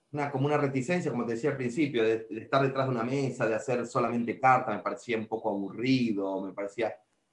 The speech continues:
hasta que investigándome, analizándome, estudiándome y, y, y con la intención de hacer algo con cartas, lo que, eh, eh, en mi gran base, lo que co-, lo que encontré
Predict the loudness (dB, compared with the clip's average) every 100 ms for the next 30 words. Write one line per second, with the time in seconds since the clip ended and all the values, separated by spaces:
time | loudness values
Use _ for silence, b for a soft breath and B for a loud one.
0 | _ _ 0 2 2 2 -2 -4 -10 _
1 | _ _ _ _ -4 -2 -2 -2 0 2
2 | 2 0 0 0 0 -2 -2 -2 -2 -2
3 | -2 -2 -2 0 2 0 0 -2 -2 0
4 | 0 0 -2 -8 -4 -4 -6 -12 -2 0
5 | 2 0 0 0 0 0 2 4 6 8
6 | 6 0 -12 -8 -4 -2 0 0 2 2
7 | 2 0 -2 -6 _ _ _ _ _ _
8 | _ _ _ _ -2 -2 2 0 0 -8
9 | -10 _ _ _ -10 -10 -10 -10 -8 -10
10 | -14 -16 -20 -10 -2 0 2 4 4 6
11 | 6 4 2 2 2 2 2 -2 -2 0
12 | 2 2 0 0 0 2 2 2 0 -4